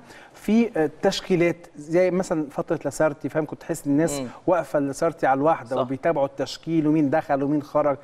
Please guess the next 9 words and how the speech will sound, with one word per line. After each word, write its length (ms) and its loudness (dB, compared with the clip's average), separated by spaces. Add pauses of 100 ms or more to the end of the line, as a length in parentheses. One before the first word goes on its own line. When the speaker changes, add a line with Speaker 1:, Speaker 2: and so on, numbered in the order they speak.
Speaker 2:
مم. 220 -16
Speaker 1:
لا، 140 4
مع 220 2
فايلر 420 2 (320)
بعد 280 2
ماتش 240 -4
تاج 140 -4
الحربي 240 0
بقت 180 2